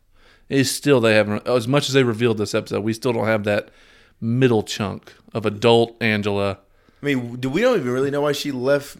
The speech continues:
Speaker 2: Vietnam, do we?
Speaker 1: Um,
Speaker 2: Like, I mean,
Speaker 1: no,
Speaker 2: she had no
Speaker 1: no.
Speaker 2: family to come back home
Speaker 1: Obviously.
Speaker 2: to or anything. So, I mean, like, we, we're missing huge
Speaker 1: Well,
Speaker 2: chunks.
Speaker 1: Grandma was like, "It's where we're from." You
Speaker 2: Yeah.
Speaker 1: know what I'm saying?
Speaker 2: But, I mean, clearly, I mean, it,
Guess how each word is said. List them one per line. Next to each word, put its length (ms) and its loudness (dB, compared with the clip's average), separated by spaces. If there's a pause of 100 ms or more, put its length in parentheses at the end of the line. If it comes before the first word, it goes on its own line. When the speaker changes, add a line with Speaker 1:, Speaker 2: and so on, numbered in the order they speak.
Speaker 2:
Vietnam, 680 -4
do 140 -8
we? 180 -8 (1900)
Speaker 1:
Um, 720 -2 (320)
Speaker 2:
Like, 160 4
I 40 6
mean, 80 6
Speaker 1:
no, 60 4
Speaker 2:
she 80 4
had 160 4
no 120 0
Speaker 1:
no. 140 2
Speaker 2:
family 280 4
to 80 -4
come 220 -6
back 240 -6
home 120 -6
Speaker 1:
Obviously. 380 -2
Speaker 2:
to 60 -4
or 20 -6
anything. 380 -8
So, 140 -2
I 40 2
mean, 140 2
like, 140 2
we, 240 -4 (340)
we're 100 -4
missing 360 -4
huge 720 -10
Speaker 1:
Well, 100 6
Speaker 2:
chunks. 80 -4
Speaker 1:
Grandma 480 0
was 220 -4
like, 380 -4 (320)
"It's 240 -6
where 220 -2
we're 280 -4
from." 680 -8 (320)
You 140 -4
Speaker 2:
Yeah. 60 4
Speaker 1:
know 80 0
what 60 -2
I'm 80 -4
saying? 440 -4
Speaker 2:
But, 80 0
I 40 2
mean, 180 -2
clearly, 760 -2
I 60 -2
mean, 260 -4
it, 260 -10